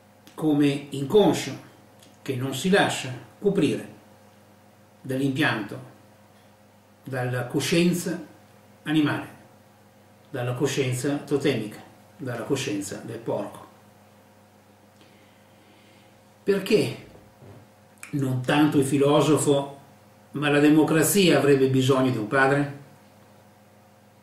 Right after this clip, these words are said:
Intanto, se la necessità simbolica e istituzionale, ma tra parentesi,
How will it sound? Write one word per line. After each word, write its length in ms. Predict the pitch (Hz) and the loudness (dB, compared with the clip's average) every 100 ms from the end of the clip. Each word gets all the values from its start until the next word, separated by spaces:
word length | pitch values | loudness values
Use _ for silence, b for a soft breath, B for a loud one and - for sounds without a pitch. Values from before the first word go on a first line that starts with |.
| - B B B B _ | -20 B B B B _
Intanto, 680 | 147 131 208 196 143 113 - - - | -8 -2 0 0 -2 -4 -6 -20 -14
se 260 | - 156 | -6 -2
la 120 | 151 160 | 2 2
necessità 540 | 156 175 180 170 208 | 2 0 0 2 2
simbolica 600 | 202 160 165 143 110 117 110 - - - - - | 4 4 6 4 2 -4 -10 -14 -20 -20 -20 -10
e 100 | 151 | -2
istituzionale, 1120 | 156 160 170 156 156 - 160 151 127 104 - - - - - - - - - | 0 0 0 0 0 2 4 4 2 -2 -10 -20 -20 -20 -20 -20 -20 -20 -12
ma 100 | 127 | -6
tra 140 | 139 | -4
parentesi, 720 | 131 156 127 - - - - | 0 0 0 -2 -8 -10 -14